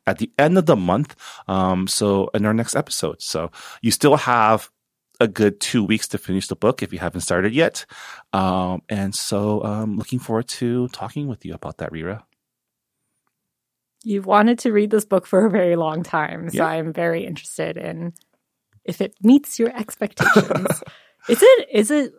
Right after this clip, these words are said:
Speaker 2: uh, Cixin Liu or is it Liu Cixin?
Speaker 1: I mean,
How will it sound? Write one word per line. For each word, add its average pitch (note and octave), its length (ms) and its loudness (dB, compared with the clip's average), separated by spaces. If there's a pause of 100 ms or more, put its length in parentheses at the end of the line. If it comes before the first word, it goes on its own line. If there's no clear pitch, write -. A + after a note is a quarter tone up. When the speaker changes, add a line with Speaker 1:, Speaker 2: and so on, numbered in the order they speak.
Speaker 2:
uh, G3+ 280 2
Cixin A#3 500 2
Liu A3+ 380 2
or F#3 240 2
is G3 100 -4
it F3+ 100 0
Liu G3 480 0 (140)
Cixin? - 720 -6 (160)
Speaker 1:
I G#2+ 80 -2
mean, G2 480 -2